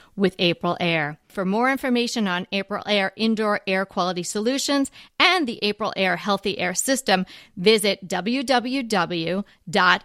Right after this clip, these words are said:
april air dot com slash d t t. That's April, like the month, A P R I L, air, A I R E dot com slash D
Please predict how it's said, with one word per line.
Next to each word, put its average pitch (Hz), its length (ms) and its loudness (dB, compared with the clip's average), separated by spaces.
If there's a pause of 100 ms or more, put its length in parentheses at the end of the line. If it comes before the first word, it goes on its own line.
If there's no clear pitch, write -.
april 190 440 -2
air 185 400 2 (320)
dot 208 280 4
com 285 440 0
slash 175 360 -2
d 196 360 -2
t 202 300 -2
t. 160 340 -6 (240)
That's 208 340 4
April, 214 680 0
like 180 300 -2
the 277 80 -2
month, 214 380 0 (140)
A 214 380 2
P 220 500 -4 (220)
R 190 400 2 (100)
I 196 320 0
L, 180 400 0 (480)
air, 180 420 2 (200)
A 208 360 0 (120)
I 202 400 0 (100)
R 185 300 0
E 214 340 0 (340)
dot 196 300 4
com 247 400 0
slash 160 380 -4
D 208 480 0